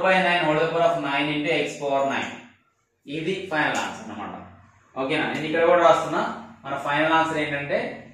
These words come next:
టూ into five into eight so on into twenty six by cube root of nine into ఇక్కడ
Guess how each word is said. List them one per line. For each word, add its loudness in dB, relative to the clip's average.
టూ -2
into 0
five 8
into -4
eight 0
so -2
on 6
into -4
twenty -2
six -8
by 6
cube -4
root 2
of 4
nine 4
into -6
ఇక్కడ 0